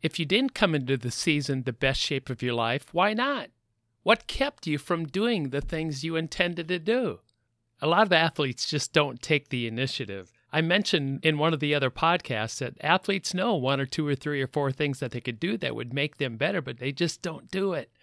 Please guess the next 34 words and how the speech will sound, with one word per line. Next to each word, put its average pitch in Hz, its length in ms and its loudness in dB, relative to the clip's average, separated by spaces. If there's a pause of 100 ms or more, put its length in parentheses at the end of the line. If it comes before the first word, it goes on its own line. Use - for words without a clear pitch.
(140)
From 151 200 0
an 147 80 -4
individual 175 520 2
standpoint, 151 680 -4
taking 165 380 -2
the 147 120 -2
initiative 135 540 -4
is 120 240 -6
one 131 440 -2
powerful 123 540 -4
thing. 117 440 -10 (420)
Webster's 139 640 -2
defines 143 640 -2
initiative 117 720 -2
as 139 220 0
the 131 220 -4
energy 185 520 -2
or 131 100 -2
aptitude 135 640 -2
displayed 123 580 -4
in 117 140 -6
initiation 123 800 -4
of 139 140 -6
action. 175 520 -6 (380)
I 175 80 2
like 208 220 0
to 175 100 0
think 233 300 -4
of 127 80 -2
it 123 180 -4
as 139 260 -2
individuals 175 680 0
who 156 180 -2
recognize 160 800 -4